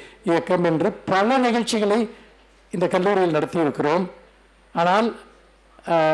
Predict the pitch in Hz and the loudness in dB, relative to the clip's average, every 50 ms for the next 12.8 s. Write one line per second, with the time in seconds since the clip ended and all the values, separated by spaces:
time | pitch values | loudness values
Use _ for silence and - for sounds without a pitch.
0 | 156 156 151 151 151 151 156 165 165 170 170 165 160 156 156 151 147 151 180 196 | 2 2 2 0 0 -2 -2 -2 0 2 2 2 2 4 4 2 2 2 2 2
1 | 240 262 254 240 196 - - 233 262 254 247 233 214 208 185 170 170 160 143 190 | 2 2 2 0 0 0 -2 0 0 2 2 2 2 2 2 2 2 0 0 0
2 | 214 202 185 - - 254 226 208 202 214 240 233 220 - - - _ _ _ _ | 0 0 -2 -2 -2 -2 0 2 2 2 0 -2 -4 -8 -20 -20 _ _ _ _
3 | _ _ 202 196 185 175 180 220 262 254 262 233 220 214 214 196 185 185 180 - | _ _ 0 0 2 2 2 0 0 0 -2 -2 0 0 0 0 0 -2 -2 -2
4 | 151 156 - 147 147 135 123 113 - - - - - - - - - - _ _ | -4 -4 -2 0 0 2 0 0 -4 -8 -20 -20 -20 -20 -20 -20 -20 -20 _ _
5 | _ _ _ - 156 180 214 277 330 - 320 311 311 269 247 233 220 - 202 190 | _ _ _ -4 0 0 2 2 2 0 0 0 0 0 0 0 -2 -2 -4 -4
6 | - 196 202 202 196 - - 175 170 185 202 202 202 185 170 165 151 139 147 139 | -2 -2 -2 -2 -2 -2 0 2 2 2 2 2 0 0 0 -2 -2 -2 -2 -2
7 | 175 170 160 151 - - 208 202 196 180 160 156 151 - - - 170 160 170 170 | 0 0 0 -2 -2 0 0 2 2 2 0 0 -2 -4 -2 -2 -2 -2 0 0
8 | 170 160 160 - 185 160 147 139 - 156 120 120 - - 135 127 107 120 127 127 | 0 0 0 0 -2 -2 -2 -2 -2 -2 -6 -6 -6 -6 -6 -6 -4 -4 -4 -4
9 | 120 110 - - - - - - - - - - - - _ - 165 185 220 220 | -4 -6 -8 -18 -20 -20 -20 -20 -20 -20 -20 -20 -20 -20 _ -4 -2 0 0 0
10 | 208 190 175 180 165 143 147 165 196 190 - 208 180 165 151 143 147 160 175 175 | 0 -2 -2 -2 -2 0 0 0 0 0 0 0 0 0 0 0 0 0 0 0
11 | 196 240 269 285 254 233 247 240 - - 202 190 208 247 285 302 294 285 262 240 | 2 2 2 2 2 0 0 -2 -2 -2 -2 0 0 0 0 0 0 0 0 0
12 | 220 208 202 175 180 170 175 170 165 - 165 151 156 180 196 | 0 0 2 2 2 0 0 -2 0 -2 0 2 2 0 0